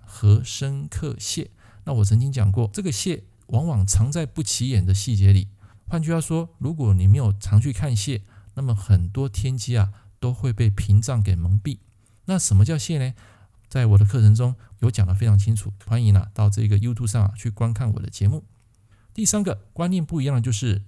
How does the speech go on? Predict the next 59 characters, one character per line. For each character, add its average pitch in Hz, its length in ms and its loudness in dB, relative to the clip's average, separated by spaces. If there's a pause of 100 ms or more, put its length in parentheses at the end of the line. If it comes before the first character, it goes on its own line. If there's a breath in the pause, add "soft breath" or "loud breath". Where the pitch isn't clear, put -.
(120)
生 160 280 -6
强 104 240 4
生 139 200 -4
弱。 151 160 -6 (440 loud breath)
那 170 80 -8
么 170 200 -4
这 - 100 -10
边 196 120 -2
要 180 120 -2
澄 135 200 -4
清 143 180 -4
一 123 60 -2
下， 131 240 -8 (180)
我 110 80 -2
们 139 160 0
用 208 120 -2
的 165 100 -2
生 170 180 -4
强 139 160 -2
生 151 160 -4
弱 156 200 -4 (180 loud breath)
跟 180 220 -4
所 - 300 -2
谓 139 220 0
的 110 100 -2
子 98 220 -2
平 98 200 4
八 131 200 -4
字 131 160 -8
用 120 200 -2
的 101 220 4
生 131 160 -4
强 107 100 4
生 117 180 2
弱 117 200 -2 (200 loud breath)
不 104 140 2
太 135 280 -4
一 101 120 4
样。 135 160 -2 (360 loud breath)
子 - 140 -6
平 131 140 2
八 180 140 -2
字 180 140 -6
看 175 240 -4
的 127 120 -2
是 135 200 -6
本 101 260 2
命， 120 380 -2
从 269 220 -4
本 104 160 2
命 147 160 4
来 117 160 0
抓 160 240 -6
取 101 300 -6 (140)
生 170 240 -4
弱 180 280 -6
或 151 140 -2
生 151 200 -2
强， 98 300 4